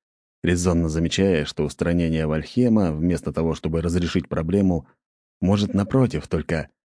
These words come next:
обострить противостояние с Лигой Перевозчиков.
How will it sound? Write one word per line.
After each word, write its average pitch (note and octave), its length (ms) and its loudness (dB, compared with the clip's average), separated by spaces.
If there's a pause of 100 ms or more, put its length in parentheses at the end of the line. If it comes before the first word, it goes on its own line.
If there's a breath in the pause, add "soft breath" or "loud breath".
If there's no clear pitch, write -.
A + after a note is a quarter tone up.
(120)
обострить G#2+ 840 0
противостояние E2+ 840 -2
с - 80 -6
Лигой E2 300 0
Перевозчиков. G2+ 760 -2